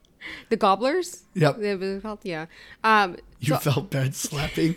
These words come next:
Speaker 1: <laughs>
Speaker 2: fake chickens.
Speaker 1: I didn't realize it killed 'em. And then I also, there was that machine that you, like, put stuff in to, it creates more evil, right?
Speaker 2: Yeah, the temple.
Speaker 1: Yeah, and I remember, um, 'cause I, I put one of those in there. That's why, this is where my, my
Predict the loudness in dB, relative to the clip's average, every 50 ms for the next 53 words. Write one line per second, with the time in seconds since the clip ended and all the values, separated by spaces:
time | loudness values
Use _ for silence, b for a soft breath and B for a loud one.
0 | 0 0 0 0 2 0 0 0 -2 -8 _ _ _ _ -18 -10 0 2 4 4
1 | 4 0 -4 -10 -14 -14 -8 -4 0 0 0 2 2 0 2 4 4 4 2 2
2 | 0 0 2 2 2 2 0 -2 -2 -4 -4 -4 -4 -2 -2 -2 0 -2 -2 -4
3 | -6 -8 -10 b b b b b b b b b 0 2 6 6 8 8 8 6
4 | 6 6 8 8 8 8 6 4 4 2 2 2 4 4 2 2 2 0 0 0
5 | 0 -2 -2 -2 -2 -2 -2 -2 -2 -4 -4 -4 -6 -4 -4 -4 -6 -6 -8 -10
6 | -18 _ _ _ _ _ _ -10 -10 -10 -10 -8 -4 -4 -4 -4 -4 -6 -6 -4
7 | -4 -2 -4 -6 -6 -4 -2 0 0 0 0 0 -2 -2 -2 -2 -2 -2 -2 -2
8 | -4 -4 -2 -2 -2 0 0 0 -2 -2 -2 -4 -4 -2 -4 -4 -6 0 2 4
9 | 4 4 2 -2 -4 -2 0 0 2 2 2 2 2 -2 -4 -4 -6 -8 -12 _
10 | _ _ 2 2 2 4 2 0 -2 -4 -6 -6 -4 -2 -2 0 -2 -2 -2 -4
11 | -4 -4 -2 -2 -4 -4 -4 -6 -6 -4 -2 -2 -2 0 -2 -2 -4 -4 -6 -8
12 | -6 -6 -4 0 0 2 2 0 0 -4 -4 -2 0 -2 0 -2 -2 -2 -2 -2
13 | -2 -4 -4 -4 -6 -6 -8 -8 -8 -6 -4 -4 -4 -4 -4 -4 -4 -2 -4 -6
14 | -8 -8 -8 -10 -8 -10 -8 -8 -8 -6 -4 -4 -4 -4 -6 -8 -8 -6 -6 -4
15 | -4 -6 -8